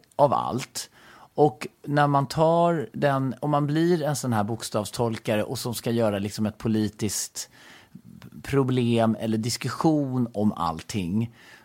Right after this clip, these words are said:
då kan det ju bli lite smått problematiskt. Alltså, utgångsläget är väl någonstans att, att den här jämställdheten som hon beskriver, den ska ju vara så djuprotad och självklar, så att,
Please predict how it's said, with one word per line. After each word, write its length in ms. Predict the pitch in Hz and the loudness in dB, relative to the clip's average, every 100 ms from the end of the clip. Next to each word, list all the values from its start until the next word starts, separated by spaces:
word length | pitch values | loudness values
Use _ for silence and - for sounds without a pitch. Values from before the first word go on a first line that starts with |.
| _ | _
då 180 | 151 156 | 2 2
kan 380 | 151 135 117 110 | 2 2 2 2
det 60 | |
ju 100 | 107 | 0
bli 380 | 104 107 101 90 - | 0 0 -2 -4 -8
lite 260 | 98 110 120 | -6 -6 -4
smått 540 | - 110 90 _ - - _ 90 - | -2 -2 -4 _ -16 -16 _ -18 -8
problematiskt. 960 | 135 123 151 180 123 - - - - - - | -4 0 4 2 0 -8 -12 -12 -14 -20 -6
Alltså, 160 | 117 - | -4 0
utgångsläget 800 | 160 131 - 120 151 190 175 170 - | 0 0 -2 0 2 2 2 -2 -2
är 180 | 131 110 | 0 2
väl 140 | 110 | 4
någonstans 680 | 107 95 90 98 87 92 - | 2 2 -2 -4 -2 -4 -6
att, 280 | - - - - - _ _ | -8 -8 -12 -20 -20 _ _
att 180 | - - | -6 -2
den 140 | 110 | -2
här 100 | 101 | 0
jämställdheten 840 | 98 110 98 - 98 123 160 - 147 | 0 0 0 -2 -4 -2 -2 -2 -2
som 160 | 131 113 | 0 0
hon 140 | 95 | 0
beskriver, 480 | 90 - 98 87 90 | -4 -6 -4 -4 -2
den 300 | 107 120 - | 0 0 -2
ska 140 | - | -4
ju 60 | 139 | -2
vara 160 | 110 | -2
så 320 | 98 - 90 87 | -4 -4 -4 -6
djuprotad 760 | 90 90 101 92 - 90 98 92 | -10 -8 -8 -8 -8 -8 -8 -8
och 60 | |
självklar, 480 | - 107 85 - 92 | -4 -2 -4 -6 -6
så 120 | - | -4
att, 80 | 90 | -8